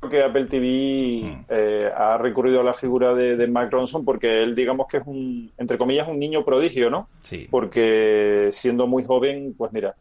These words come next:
Speaker 1: ya se ha codeado con, con parte de la historia, de la historia de, de la música y desconocía, desconocía esas pro-, la de Christina Aguilera y Paul McCartney las desconocía, las de,
Speaker 2: Mm.
Speaker 1: las de Mark Ronson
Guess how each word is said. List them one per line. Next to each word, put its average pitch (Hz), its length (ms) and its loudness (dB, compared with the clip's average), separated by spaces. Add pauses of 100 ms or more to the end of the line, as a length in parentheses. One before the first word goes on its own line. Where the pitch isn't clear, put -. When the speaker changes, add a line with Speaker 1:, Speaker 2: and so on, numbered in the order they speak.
Speaker 1:
ya 107 680 2 (340)
se - 140 0
ha 120 80 0
codeado 127 480 4
con, 117 720 -4
con 123 180 0
parte 135 260 0
de 135 100 4
la 131 80 2
historia, 127 880 0
de 113 140 -4
la 113 80 0
historia 123 440 0
de, 107 720 0
de 113 100 -2
la 110 80 2
música 160 320 -2 (100)
y 147 80 0
desconocía, 123 600 0 (100)
desconocía 123 420 0
esas 147 220 -2
pro-, 127 200 -4
la 123 180 2
de 123 120 2
Christina 123 320 -4
Aguilera 170 340 2
y 160 80 0
Paul 160 180 0
McCartney 170 340 -2
las 185 140 2
desconocía, 151 520 -6
las 110 140 -4
de, 110 300 2
Speaker 2:
Mm. 107 100 -4
Speaker 1:
las 107 160 -6
de 117 80 0
Mark 123 220 0
Ronson 135 320 -4